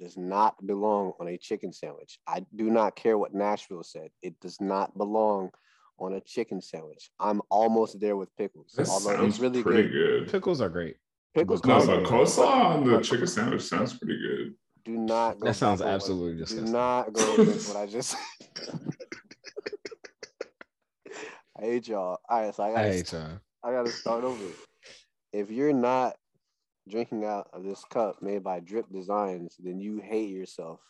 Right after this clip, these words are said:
Speaker 3: Drip Designs.
Speaker 1: That's right.
Speaker 3: That's what's up.
Speaker 1: Just put 'em
Speaker 3: That's
Speaker 1: out there.
Speaker 3: clean.
Speaker 1: Hopefully they do
Speaker 3: That's
Speaker 1: the same.
Speaker 3: clean.
Speaker 1: That's right. Um, yet another Third Eye Podcast episode.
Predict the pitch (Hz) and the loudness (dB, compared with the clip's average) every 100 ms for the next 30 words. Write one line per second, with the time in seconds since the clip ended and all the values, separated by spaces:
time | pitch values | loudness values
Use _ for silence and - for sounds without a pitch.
0 | _ _ _ 82 85 90 95 80 80 71 | _ _ _ -12 -8 -6 -8 -8 -10 -10
1 | 78 90 101 98 90 85 78 76 87 92 | -8 -4 -2 -2 -2 -4 -6 -8 -10 -6
2 | 101 95 87 - 123 156 - 175 90 - | -4 -4 -6 -8 -6 -6 -4 -2 -2 -4
3 | - _ _ 101 95 - 113 107 107 90 | -16 _ _ -18 -12 -4 0 4 4 2
4 | 110 87 80 - _ _ 104 - 104 95 | 0 -2 -8 -14 _ _ -8 -4 -2 -2
5 | 98 92 110 95 82 82 _ _ _ _ | -2 -2 2 2 0 -6 _ _ _ _
6 | _ _ - 82 85 82 - _ _ _ | _ _ -12 -10 -8 -8 -12 _ _ _
7 | _ _ _ _ 101 113 110 101 87 - | _ _ _ _ 2 6 6 6 2 -6
8 | _ _ _ _ _ - 107 113 110 104 | _ _ _ _ _ -2 2 4 2 0
9 | 98 104 101 95 87 95 92 - 85 82 | -2 -2 0 -2 -4 -4 -6 -6 -14 -12
10 | - 165 - 160 151 | -14 -14 -12 -12 -12